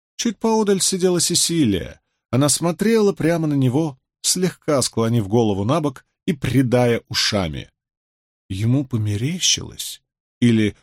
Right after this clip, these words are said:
маленькие свиные глазки в самом деле блестели, а рыло растянулось в улыбке. Умеют ли вообще свиньи улыбаться?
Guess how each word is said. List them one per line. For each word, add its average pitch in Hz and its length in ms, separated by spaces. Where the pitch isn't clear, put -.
маленькие 127 460
свиные 120 400
глазки 113 380
в - 80
самом 165 420
деле 117 280
блестели, 82 720
а 104 140
рыло 139 380
растянулось 139 680
в 98 120
улыбке. 156 600
Умеют 135 400
ли 131 100
вообще 127 540
свиньи 135 600
улыбаться? 107 760